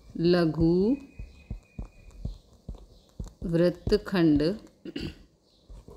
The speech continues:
एपीबी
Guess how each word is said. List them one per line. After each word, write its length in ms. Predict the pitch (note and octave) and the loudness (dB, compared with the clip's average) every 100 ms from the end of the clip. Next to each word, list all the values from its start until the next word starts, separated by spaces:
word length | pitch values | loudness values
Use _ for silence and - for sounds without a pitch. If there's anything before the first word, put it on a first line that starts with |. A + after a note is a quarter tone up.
| - _ - - - - _ - - F#3 | -20 _ -16 -16 -16 -20 _ -18 -4 4
एपीबी 1160 | F#3 F#3 G3 G#3 - F3 E3 D#3 C#3+ E3+ E3 | 6 6 6 4 -2 0 2 2 0 0 0